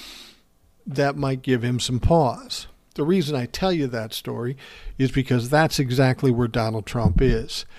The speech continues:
He can afford to be crazy. He has nothing to lose. He's pretty much lost everything.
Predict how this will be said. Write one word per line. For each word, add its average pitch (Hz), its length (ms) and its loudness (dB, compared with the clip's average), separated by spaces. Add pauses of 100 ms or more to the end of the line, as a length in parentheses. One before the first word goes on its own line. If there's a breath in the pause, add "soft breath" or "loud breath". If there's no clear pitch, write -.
(160 loud breath)
He 175 220 4
can 170 240 6
afford 127 480 6
to 127 100 -2
be 120 160 2
crazy. 117 560 2
He 117 220 0
has 123 260 0
nothing 139 480 2
to 135 140 0
lose. 127 460 4
He's 110 180 -2
pretty 180 280 4
much 127 320 2
lost 123 480 2
everything. 127 600 -2